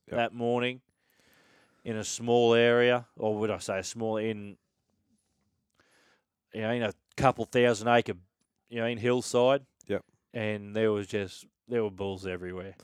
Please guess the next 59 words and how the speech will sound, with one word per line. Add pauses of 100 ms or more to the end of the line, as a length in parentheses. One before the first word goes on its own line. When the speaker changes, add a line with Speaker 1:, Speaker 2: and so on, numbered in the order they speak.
(120)
Speaker 2:
You
know,
they
weren't
bugling,
going
off
their
chops
Speaker 1:
Yep,
I
was
about
to
ask
that,
Speaker 2:
at
Speaker 1:
yeah.
Speaker 2:
all. (500)
Um, (280)
but
they
would
answer (360)
Speaker 1:
Yep. (160)
Speaker 2:
to
a
bugle, (540)
and
they
would
come
into
a
cow
call.
Speaker 1:
Yep. (260)
So
to
give
people
an
idea, (100)
they're
setting
up (300)
right
Speaker 2:
They're
Speaker 1:
here
and
now.
Speaker 2:
getting
Speaker 1:
Like,
they're
Speaker 2:
ready.
Speaker 1:
just
getting
Speaker 2:
They're
Speaker 1:
ready.